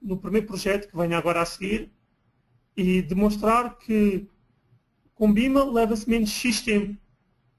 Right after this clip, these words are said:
Pegar no valor, eh, de custo que a empresa tem com cada um desses dias e vai estar o Mist pago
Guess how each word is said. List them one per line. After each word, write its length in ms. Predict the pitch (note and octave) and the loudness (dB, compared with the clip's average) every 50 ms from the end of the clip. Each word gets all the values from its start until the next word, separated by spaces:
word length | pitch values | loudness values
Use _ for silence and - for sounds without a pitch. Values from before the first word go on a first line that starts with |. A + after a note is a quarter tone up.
| _ _ | _ _
Pegar 320 | - - G#3 G#3+ A3 G#3+ | -2 2 4 4 4 4
no 120 | G#3 G#3+ G#3+ | 2 2 2
valor, 540 | G3+ G#3+ G#3+ A3 A3 G#3+ G#3 - - - - _ _ _ _ _ _ _ _ _ _ - | 4 4 6 6 8 6 6 4 0 -4 -12 _ _ _ _ _ _ _ _ _ _ -6
eh, 480 | G#3 F#3+ F3+ F3+ F3 F3 E3+ E3 E3 | -2 0 0 2 2 2 0 0 -2
de 140 | E3 C#3+ - | -4 -8 -12
custo 340 | _ - A#3+ A3+ G#3 G#3 - | _ -6 -4 -4 -4 -6 -6
que 60 | - | -6
a 40 | G3 | -6
empresa 300 | F#3+ G3 G3 G3 F#3+ G3 | -4 -2 0 0 0 -2
tem 200 | G3 - A3+ G#3+ | -4 -6 -8 -6
com 180 | - G#3+ G3+ G3+ | -4 -4 -2 0
cada 200 | - G3+ G3+ G3+ | 0 0 2 2
um 80 | G#3 | 4
desses 280 | G#3 G#3+ G#3+ G#3 - - | 4 2 2 0 -2 -4
dias 440 | A3+ B3 C4 C#4+ D4+ E4 - - _ _ _ _ _ _ _ _ _ _ _ _ _ _ _ _ _ _ - | -4 -2 0 -2 -2 -4 -8 -10 _ _ _ _ _ _ _ _ _ _ _ _ _ _ _ _ _ _ -8
e 420 | - F3+ F3 F3+ F3+ F3 E3+ D#3+ | -6 -4 -4 -4 -2 -2 -2 0
vai 140 | D3 F3 F3 | 0 0 0
estar 200 | F3 F#3+ G3+ G3 | 0 0 0 0
o 60 | G3 | 0
Mist 300 | F#3+ G3+ G#3+ G#3 - - | 2 2 0 0 -2 -4
pago 440 | - - F#3+ F#3+ G3+ G#3 G3+ G#3 - | -4 0 0 2 0 0 -2 -8 -16